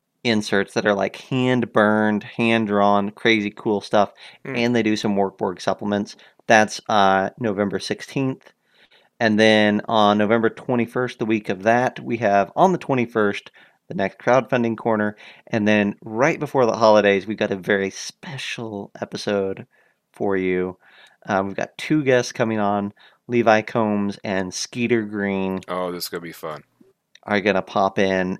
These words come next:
Speaker 1: and, uh, chaos will ensue. Um, if you're not familiar with them, I won't go into all their stuff that they do, but they are two, uh, prolific creators,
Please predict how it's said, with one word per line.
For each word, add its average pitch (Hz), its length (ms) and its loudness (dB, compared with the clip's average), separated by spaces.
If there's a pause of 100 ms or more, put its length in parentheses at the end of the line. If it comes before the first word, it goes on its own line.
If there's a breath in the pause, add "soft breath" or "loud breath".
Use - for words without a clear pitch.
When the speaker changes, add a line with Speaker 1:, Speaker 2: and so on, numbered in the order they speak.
(140)
Speaker 1:
and, 98 560 0
uh, 98 400 -2 (340)
chaos - 920 -2
will 104 260 -4
ensue. 87 540 -6 (580 loud breath)
Um, 90 560 -2
if 110 180 -10
you're 107 100 2
not 101 200 2
familiar 101 460 2
with 95 180 -6
them, 101 340 -2
I 107 100 0
won't 117 200 0
go 113 180 -2
into 110 200 -2
all 110 120 2
their 104 140 -2
stuff - 520 -4
that 160 100 -14
they 165 120 -2
do, 165 280 0 (320 loud breath)
but 113 300 0 (100)
they 117 220 2
are 107 100 2
two, 120 520 -2
uh, 98 440 0 (100)
prolific 110 800 -2
creators, 98 720 -6